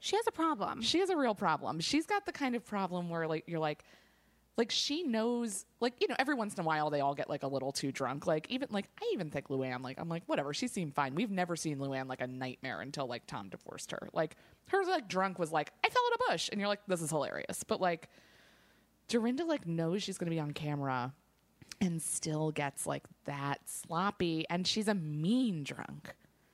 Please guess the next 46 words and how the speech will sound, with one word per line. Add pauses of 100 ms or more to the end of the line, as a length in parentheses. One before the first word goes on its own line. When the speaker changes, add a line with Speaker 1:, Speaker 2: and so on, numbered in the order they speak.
(240)
Speaker 2:
It's
not
like,
I
don't
know,
like,
I
get
very
drunk,
but
it's
usually
just
like,
"I
need
to
go
home
and
go
to
bed.
Goodbye." (160)
Like, (120)
<laughs>
Speaker 1:
I
think
Dorinda
Speaker 2:
she's
nasty.
Speaker 1:
I
think
Dorinda
drinks
so
that
she
is
allowed
to
be
nasty. (100)
Speaker 2:
Yeah.